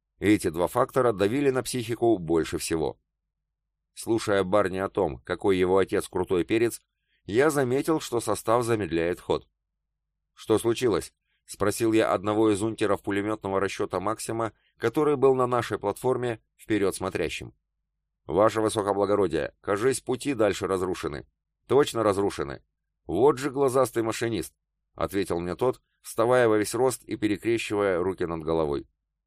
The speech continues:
Тут же заскрежетали тормоза, и состав плавно, но быстро начал терять ход, пока не остановился.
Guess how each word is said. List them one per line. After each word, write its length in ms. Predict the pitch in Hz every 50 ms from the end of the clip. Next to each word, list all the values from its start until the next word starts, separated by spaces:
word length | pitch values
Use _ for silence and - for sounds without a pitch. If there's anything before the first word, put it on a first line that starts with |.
| _ _ _ _ _ _ _ _ _ _ _
Тут 220 | - 117 147 160 123
же 100 | 127 135
заскрежетали 720 | 117 123 117 - 107 104 98 101 104 - 120 120 117 117
тормоза, 560 | 107 - 101 95 104 104 95 98 87 69 - _ _ _ _ _ _
и 80 | -
состав 420 | 107 120 131 113 - 135 127 110 -
плавно, 420 | 107 113 127 135 135 123 104 98
но 140 | 92 95 92
быстро 360 | 92 117 139 - - 123 113
начал 320 | 101 104 113 110 - 104 101
терять 300 | - 104 92 98 90 -
ход, 320 | - - 135 135 - - _
пока 260 | - 95 - - 101
не 80 | 95 92
остановился. 680 | 92 85 - 85 82 82 78 73 69 65 - - - -